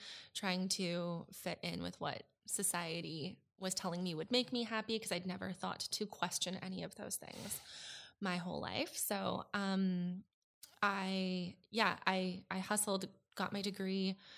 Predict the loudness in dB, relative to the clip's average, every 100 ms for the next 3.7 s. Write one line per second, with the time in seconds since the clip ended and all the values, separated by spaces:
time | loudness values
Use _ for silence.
0 | -20 -6 2 4 4 6 4 4 2 2
1 | 0 0 -2 -2 -2 -2 -4 -8 _ _
2 | _ _ -2 4 6 6 4 0 -2 -2
3 | 0 0 2 2 4 6